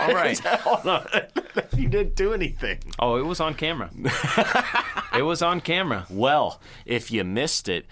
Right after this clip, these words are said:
Speaker 2: make sure you check out the next Patreon episode that comes out Friday.
Speaker 1: You got the back.
Speaker 2: And you will see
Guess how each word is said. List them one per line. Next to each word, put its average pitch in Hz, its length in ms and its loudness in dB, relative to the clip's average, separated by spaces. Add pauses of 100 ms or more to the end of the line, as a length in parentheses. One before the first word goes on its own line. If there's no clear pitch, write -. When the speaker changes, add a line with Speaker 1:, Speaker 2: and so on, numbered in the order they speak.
(140)
Speaker 2:
make 101 280 -4
sure 131 260 0
you 101 160 0
check 120 320 -2
out 113 240 0
the 90 80 -4
next 107 420 -4
Patreon 98 600 -4
episode 95 440 -6
that 98 140 -6
comes 85 360 -8
out 87 180 0
Friday. 107 720 -2
Speaker 1:
You 107 120 -6
got 107 200 -2
the 120 80 -2
back. 135 460 0 (260)
Speaker 2:
And 107 240 -2
you 151 160 0
will 120 200 0
see 143 600 0